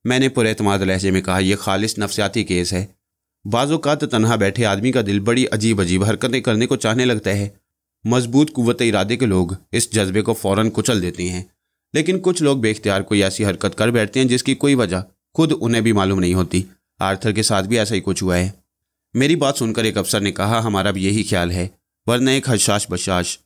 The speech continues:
हंसते खेलते शख्स की खुदकुशी कर लेने की क्या वजह हो सकती है भला?" मिस्टर जैक्सन ने कहा, "मिस्टर गॉस, मिसेज आर्थर की बहुत बुरी हालत है,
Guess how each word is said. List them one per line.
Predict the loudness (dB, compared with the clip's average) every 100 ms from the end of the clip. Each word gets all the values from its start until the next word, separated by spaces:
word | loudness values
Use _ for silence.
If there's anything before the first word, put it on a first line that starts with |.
| _ -4
हंसते | -4 -2 -2
खेलते | 0 0 0
शख्स | 0 -2 -2
की | -2
खुदकुशी | 0 0 0 0
कर | 0 -2
लेने | 0 0 0
की | 0
क्या | 0 2
वजह | 2 2
हो | 0
सकती | -2 0
है | 0
भला?" | 2 0 -4 _ _ _ _ 0
मिस्टर | 0 2 0
जैक्सन | 0 0 0
ने | 0
कहा, | 0 2
"मिस्टर | 2 0 -2
गॉस, | 0 2 0 -2 -10 _ _ _ -2
मिसेज | 2 2 2
आर्थर | 2 0 0
की | 2
बहुत | 2 2
बुरी | 2 4 4
हालत | 2 0 0
है, | -2 -2